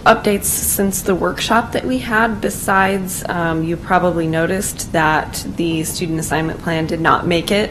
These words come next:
on the agenda for tonight, uh, which it was originally planned to be on tonight's agenda. It's been moved to June fifteenth, um,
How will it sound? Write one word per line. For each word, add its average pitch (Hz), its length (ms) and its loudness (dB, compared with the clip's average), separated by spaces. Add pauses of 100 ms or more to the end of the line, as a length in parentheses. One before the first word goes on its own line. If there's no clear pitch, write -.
(120)
on 170 180 0
the 156 180 -2
agenda 170 600 -2 (140)
for 165 320 4
tonight, 165 720 -2 (640)
uh, 151 260 6
which 170 220 0
it - 140 2
was 180 180 2
originally 175 520 2
planned 165 480 0
to - 120 -4
be 156 220 0
on 151 260 0
tonight's 143 400 -2
agenda. 147 680 0
It's 175 160 -4
been 165 280 0
moved 175 520 -2 (120)
to 165 440 0 (380)
June 196 240 4
fifteenth, 190 720 0 (240)
um, 151 520 2